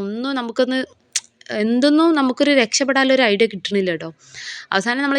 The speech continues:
YouTube സെർച്ച് ചെയ്ത് നോക്കിയിട്ട് കിട്ടിയതാണ് ഈ ഒരു ഐഡിയ. ത്രെഡിൻ്റെ, ഏഹ്, സെൻറ്ററിൽ ലോ-, ഏഹ്, എന്താ പറയുക, കെട്ടിട്ടിട്ട് കാറിൻ്റെ അകത്തേക്ക് ചെറിയ ഹോൾ വഴിയൊക്കെ ഇറക്കിയിട്ട് ആ മറ്റേ, ഏഹ്, ഡോറിൻ്റെ അവിടെ ഉണ്ടാവില്ല ഒരു സ്റ്റിക്ക് പോലത്തെ ബ്ലൂ കളർ,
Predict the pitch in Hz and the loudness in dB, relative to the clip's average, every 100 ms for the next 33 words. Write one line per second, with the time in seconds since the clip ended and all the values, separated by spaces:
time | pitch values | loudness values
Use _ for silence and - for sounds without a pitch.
0 | 269 220 226 240 254 226 240 220 214 214 | 0 0 -2 0 0 4 4 4 0 -4
1 | 220 190 196 208 196 190 208 220 175 175 | -4 0 2 2 0 2 2 4 2 0
2 | 208 - - 202 185 196 202 226 - 226 | -6 -10 -4 -2 0 0 0 0 0 -4
3 | 202 196 190 190 208 233 196 - 196 190 | -4 -2 -2 0 0 0 -2 -4 -6 -4
4 | 190 185 175 175 180 196 175 233 185 180 | -4 -4 -4 -4 -2 -2 2 2 2 0
5 | 208 - - - - - - 202 190 190 | -2 -8 -14 -20 -20 -20 -6 0 0 0
6 | 208 214 190 196 190 202 233 - - 214 | -2 -2 -2 -2 0 2 0 0 -6 -4
7 | 226 226 226 240 247 240 233 240 233 240 | -2 2 4 4 2 4 4 6 4 4
8 | 214 190 _ 214 214 262 294 196 214 226 | 2 0 _ -4 0 0 0 0 0 -2
9 | 196 233 247 - - - _ - 208 202 | -4 -4 -4 -16 -20 -20 _ -6 -2 2
10 | 196 196 196 226 233 220 196 196 - - | 4 4 2 0 0 0 0 -2 -4 -6
11 | - 196 196 208 202 196 190 208 190 | -6 -2 0 0 2 4 4 2 0